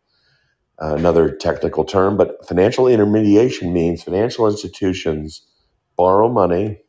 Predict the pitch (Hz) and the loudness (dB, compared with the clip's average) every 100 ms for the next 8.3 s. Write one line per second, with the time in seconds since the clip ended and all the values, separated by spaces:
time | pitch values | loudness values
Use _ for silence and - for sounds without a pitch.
0 | _ - 78 78 78 - 73 - 78 78 | _ -16 -14 -10 -12 -10 -12 -10 -12 -8
1 | 80 - 82 71 80 95 - _ _ _ | -8 -6 -6 -6 -8 -16 -18 _ _ _
2 | _ - 73 73 _ 78 92 98 90 92 | _ -16 -14 -14 _ -2 2 4 2 0
3 | 78 69 67 64 76 _ _ _ _ - | -2 -8 -8 -10 -10 _ _ _ _ -16
4 | 76 76 - 92 92 85 82 90 90 92 | -12 -12 -4 -2 2 2 2 2 2 4
5 | 120 110 67 - _ _ _ _ - 98 | 2 0 -6 -8 _ _ _ _ -4 0
6 | 117 110 120 165 165 143 107 107 95 98 | 0 2 0 0 -2 0 0 0 0 2
7 | 107 - 104 101 101 107 104 104 85 71 | 2 2 2 2 2 2 2 2 -2 -2
8 | 64 73 | -4 -10